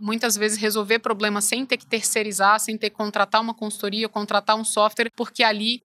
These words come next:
um enfermeiro de repente criou um aplicativo que resolve uma dor da área,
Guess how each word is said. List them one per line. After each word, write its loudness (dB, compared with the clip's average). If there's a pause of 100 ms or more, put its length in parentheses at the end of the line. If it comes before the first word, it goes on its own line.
(100)
um -2
enfermeiro 0
de -4
repente 0
criou -2
um 0
aplicativo -4
que -8
resolve -2
uma -2
dor 0
da 6
área, 4